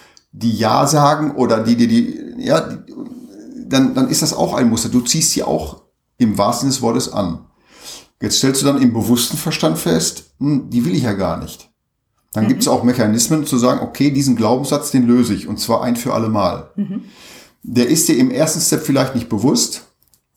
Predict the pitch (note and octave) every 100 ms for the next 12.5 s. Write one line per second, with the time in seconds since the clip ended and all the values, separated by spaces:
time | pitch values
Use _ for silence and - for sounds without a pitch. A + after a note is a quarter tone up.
0 | _ _ _ _ F#2 F2+ G2+ A#2 D3 D#3+
1 | C4+ - - F3+ A#2 A#2+ D3+ E3 - -
2 | A#2 - G#2+ G2+ A#2 F#3 - B2 G#2 G2+
3 | G#2+ A#2 G#2+ G2+ F#2 A2 G2 F#2+ - -
4 | - G#2+ G2 G2 F#2+ G#2+ D3+ A#2 F#2+ F#2+
5 | - F2+ F2 D2+ - - - - _ -
6 | A2 G#2+ G#2+ G#2+ G#2 G#2 - - A2+ A#2
7 | D#3 D3+ D#3+ C3 A2+ D3+ - C#3+ B2+ A#2+
8 | A2+ A2+ B2 B2+ - B2 A#2+ - F#2+ E2+
9 | - G2+ C3+ C#3 D3+ B2+ B2+ D#3 C3+ A#2
10 | G#2+ F#2 F#2 F#2 F2+ C3+ E3+ - - _
11 | - A#2+ A#2 - _ _ A#2+ B2+ C#3+ D3
12 | D#3 C#3+ - -